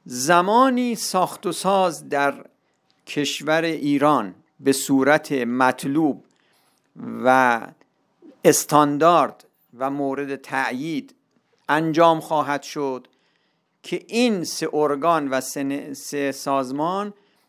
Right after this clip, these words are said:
به وظایف خودشون به خوبی عمل بکنن.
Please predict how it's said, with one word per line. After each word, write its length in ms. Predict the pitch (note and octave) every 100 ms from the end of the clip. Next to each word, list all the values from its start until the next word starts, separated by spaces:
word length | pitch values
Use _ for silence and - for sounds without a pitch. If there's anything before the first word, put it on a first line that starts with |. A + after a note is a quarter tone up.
| _
به 120 | C3 C#3+
وظایف 720 | C3 D3 C#3 D3+ D3+ G#3+ A#3
خودشون 580 | A#3 A3 G3+ F#3+ G3+ F3
به 80 | D3+
خوبی 680 | D3+ D3 C#3 E3 F3+ F3+ -
عمل 320 | C3+ D3 D3
بکنن. 560 | B2+ A#2+ B2 A2 A2+ A#2